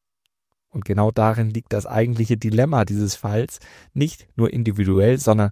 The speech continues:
strukturell, denn im Spitzensport allgemein wird gefördert, trainiert, optimiert, aber eben nur in eine Richtung. Alles dreht sich um Leistung, um Disziplin, um Erfolge. Persönlichkeitsbildung,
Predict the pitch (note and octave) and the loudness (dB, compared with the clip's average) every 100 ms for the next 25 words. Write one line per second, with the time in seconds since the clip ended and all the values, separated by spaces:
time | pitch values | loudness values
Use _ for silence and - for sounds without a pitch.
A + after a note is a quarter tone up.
0 | - - A#2 A2+ G#2+ A#2+ D3 G#2 G2 - | -4 -2 0 2 2 2 0 0 -2 -6
1 | - - - A2+ - G#2+ - G#2+ G#2 G#2 | -6 -8 -6 -8 -2 -2 0 0 2 2
2 | C3 D#3 A2 A#2 - A#2 - C3+ D3 C3+ | 2 2 2 2 2 -2 0 2 2 0
3 | - B2 A#2+ B2+ D3 - - - B2 A#2 | 0 -2 0 2 0 0 -4 -2 -2 -2
4 | C#3 E3 - C3 - E3 D#3 C#3+ C3 D#3 | -2 -4 -4 -4 -4 -6 -4 -4 -2 -2
5 | E3+ - C#3+ - - C#3 D3 C#3+ F3 F3+ | -2 -4 -6 -6 -4 -2 0 0 -2 -4
6 | - E2 - C#3+ D3 - - D3+ D#3 - | -2 -2 -2 -4 -4 -2 -2 -2 -4 -6
7 | - - _ - D3 E3 G#3+ F#3 - G2 | -12 -20 _ 0 2 4 2 0 2 0
8 | - B2+ C#3 D3 - C#3 - G3+ F3 - | 0 -6 -6 -10 -8 -8 -4 -2 -2 -4
9 | B2+ - _ _ C3 - - B3 A2+ G2 | -6 -8 _ _ -6 -2 0 2 2 0
10 | - _ - _ _ _ _ - A2 D3 | -2 _ -20 _ _ _ _ 0 2 2
11 | A3 - E3+ - - - G#3+ F3+ | 0 -2 -4 -4 -4 -4 -2 -4